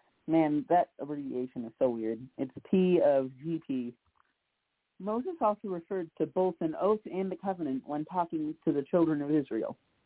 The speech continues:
"That thou shouldest enter into the covenant with thy, or the Lord thy God, and into his oaths which the Lord thy God maketh with thee in this day." Deuteronomy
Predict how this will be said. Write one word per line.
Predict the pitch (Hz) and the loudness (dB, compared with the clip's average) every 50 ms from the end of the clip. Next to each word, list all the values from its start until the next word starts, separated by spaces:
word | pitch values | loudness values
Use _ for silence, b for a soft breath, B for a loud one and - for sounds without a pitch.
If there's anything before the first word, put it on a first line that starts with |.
| _ _ _ _ _ _ _ _ _ _ _ _ _ _ - | _ _ _ _ _ _ _ _ _ _ _ _ _ _ 0
"That | - 220 262 262 | 2 2 2 2
thou | - 220 214 202 196 - | 2 2 2 2 2 -2
shouldest | - 226 190 202 190 - _ _ _ _ _ _ - | -6 -4 -4 -4 -6 -8 _ _ _ _ _ _ -6
enter | 151 - 196 185 - 160 147 131 | -4 -4 -2 -2 -2 -4 -4 -4
into | - - 180 196 185 202 185 | -4 -4 -4 -4 -2 -4 -4
the | 165 165 | -4 -4
covenant | 165 - 202 185 170 165 143 131 131 113 - | -4 -2 -2 -2 -2 -2 -4 -4 -4 -4 -4
with | 143 160 165 156 - | -4 -4 -4 -2 2
thy, | 160 151 147 143 - _ _ _ _ _ - | 2 4 4 4 0 _ _ _ _ _ -8
or | - 143 139 139 139 | -6 -4 -4 -2 0
the | 165 165 | 2 2
Lord | 165 156 151 147 143 147 135 127 | 2 2 0 0 -2 -2 -2 0
thy | - 139 143 139 | 0 -2 0 0
God, | 135 127 120 120 123 139 147 _ _ _ _ _ _ _ _ - | -2 -4 -4 -4 -6 -10 -14 _ _ _ _ _ _ _ _ -8
and | 156 156 156 | -6 -4 -4
into | 139 180 214 208 - 214 214 | -4 -4 -6 -6 -4 -4 -4
his | 208 190 - | -4 -2 -2
oaths | 185 139 143 135 131 - - | 0 0 0 0 0 -4 -4
which | 147 147 139 - - - | -4 -4 -4 -4 -4 -2
the | 160 | 2
Lord | 160 165 170 170 165 147 | 2 4 4 2 2 2
thy | 156 151 151 151 | 2 2 4 4
God | 139 147 139 143 139 | 2 2 2 0 -2
maketh | 135 143 147 151 - 160 156 - - | -4 -6 -8 -8 -6 -8 -8 -8 -8
with | 147 147 151 147 139 135 | -8 -8 -8 -8 -8 -6
thee | 143 143 135 127 123 123 - | -4 -4 -2 -2 -4 -4 -6
in | - 139 143 139 | -4 -4 -2 -2
this | 135 127 - - | -2 -4 -4 0
day." | - 107 - 123 - _ _ _ _ _ _ _ _ _ _ _ _ _ _ _ _ _ _ - - _ _ - B B B B B B B B B B B B | 0 0 0 0 -4 _ _ _ _ _ _ _ _ _ _ _ _ _ _ _ _ _ _ -20 -20 _ _ -20 B B B B B B B B B B B B
Deuteronomy | - 151 160 165 156 160 165 160 160 160 156 156 151 151 139 | 2 4 6 6 6 6 6 6 4 4 2 2 2 0 -2